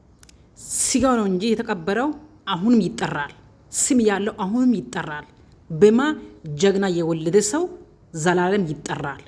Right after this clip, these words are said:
የተቀበረው ስጋ ነው እንጂ፣ የበሰበሰው ስጋ ነው እንጂ፣ የሞተው ስጋ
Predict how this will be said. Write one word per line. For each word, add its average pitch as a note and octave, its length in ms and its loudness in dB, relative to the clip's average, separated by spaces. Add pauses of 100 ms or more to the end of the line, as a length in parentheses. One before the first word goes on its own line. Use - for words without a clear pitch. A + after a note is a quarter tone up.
(1700)
የተቀበረው G3+ 500 2
ስጋ - 240 -2 (100)
ነው E3+ 100 0
እንጂ፣ D#3 220 -2 (720)
የበሰበሰው G3+ 560 2
ስጋ - 220 -4 (100)
ነው D#3+ 120 -2
እንጂ፣ D#3 200 -4 (800)
የሞተው G3+ 560 4
ስጋ F#3+ 260 -6